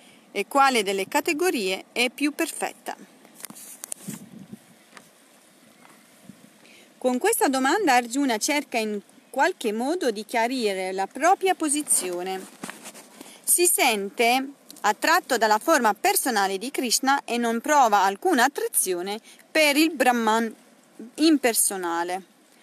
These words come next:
Dopotutto, la manifestazione impersonale del Signore Supremo, sia nel mondo materiale sia nel mondo spirituale,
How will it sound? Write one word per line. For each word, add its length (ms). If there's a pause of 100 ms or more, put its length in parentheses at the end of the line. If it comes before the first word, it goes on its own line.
(220)
Dopotutto, 680
la 120
manifestazione 880
impersonale 760
del 140
Signore 400
Supremo, 680 (260)
sia 280
nel 180
mondo 280
materiale 680
sia 220
nel 160
mondo 300
spirituale, 720